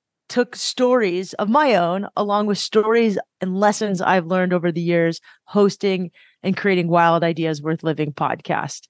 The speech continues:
And during the pandemic, I think, like many of us, we had the time and the space to be like, "Okay, now is the time." And I ended up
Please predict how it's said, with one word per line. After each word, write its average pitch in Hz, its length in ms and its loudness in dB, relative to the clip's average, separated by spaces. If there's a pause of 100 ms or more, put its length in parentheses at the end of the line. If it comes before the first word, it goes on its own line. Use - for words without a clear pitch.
(480)
And 196 340 0 (360)
during 220 280 4
the 220 80 2
pandemic, 214 580 0
I 185 80 -2
think, 185 240 -8
like 185 160 -4
many 202 240 2
of 170 100 2
us, 165 260 0 (100)
we 185 80 -4
had 190 120 0
the 180 60 -4
time 190 480 2
and 175 100 -2
the 165 60 -2
space 208 460 2
to - 80 -20
be 190 100 -4
like, 180 180 0
"Okay, 247 400 -2
now 190 200 0
is 202 100 -4
the 190 80 -10
time." 190 360 2 (340)
And 190 80 0
I 202 40 2
ended 202 200 0
up 196 180 2